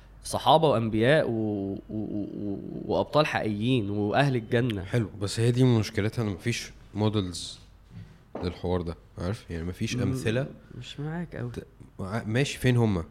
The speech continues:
Speaker 2: عارف يعني
Speaker 1: ما أنا بقول لك لما بقول لواحد، أصل أنا دي بقول لك دي عشان لسه فاك-، لا، لسه قايله. لما بقول لواحد عامل واحد بالع-، بال-، بالحلم، فيقول لي هيقول عليا جبان أو عبيط أو هيستغلني،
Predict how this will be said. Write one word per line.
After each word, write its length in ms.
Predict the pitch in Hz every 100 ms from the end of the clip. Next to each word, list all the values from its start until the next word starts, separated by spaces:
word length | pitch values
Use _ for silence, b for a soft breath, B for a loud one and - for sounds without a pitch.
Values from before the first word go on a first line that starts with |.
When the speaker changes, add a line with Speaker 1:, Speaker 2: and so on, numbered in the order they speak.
| -
Speaker 2:
عارف 300 | - - -
يعني 140 | -
Speaker 1:
ما 60 | 139
أنا 100 | 151
بقول 260 | 151 180 208
لك 180 | 196
لما 240 | 135 127 123
بقول 240 | 127 170
لواحد، 520 | 160 135 156 143 120
أصل 160 | 107 131
أنا 140 | 147
دي 120 | 135 139
بقول 260 | 117 117
لك 140 | 123 -
دي 120 | 113
عشان 180 | 113 120
لسه 200 | 131 117
فاك-، 220 | 123 - 92 98
لا، 100 | 107
لسه 240 | 131 127 -
قايله. 180 | 98 - - b b b b
لما 100 | 117
بقول 180 | 151 190
لواحد 340 | 196 190 151 -
عامل 400 | 85 117 170 160
واحد 340 | 143 160 156
بالع-، 360 | 120 110 101 147
بال-، 220 | 123 113
بالحلم، 540 | 104 104 - 151 143 131 - - b b -
فيقول 280 | 110 120
لي 80 | 156
هيقول 160 | 135 147
عليا 300 | 123 139 147
جبان 480 | 120 110 131 139 123
أو 100 | 107
عبيط 380 | 101 107 127 143
أو 80 | 107
هيستغلني، 720 | 110 110 110 110 120 143 139